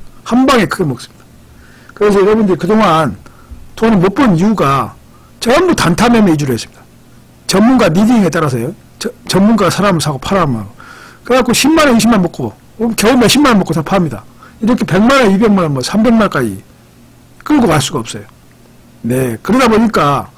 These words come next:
너무 잦은 매매를 하다 보니까 매매 수수료만 잔뜩 나갑니다.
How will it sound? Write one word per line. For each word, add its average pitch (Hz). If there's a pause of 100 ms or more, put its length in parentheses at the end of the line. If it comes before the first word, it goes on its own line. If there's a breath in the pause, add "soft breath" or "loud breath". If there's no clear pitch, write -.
(440 loud breath)
너무 269
잦은 233
매매를 226
하다 190
보니까 180
매매 202
수수료만 247
잔뜩 202
나갑니다. 131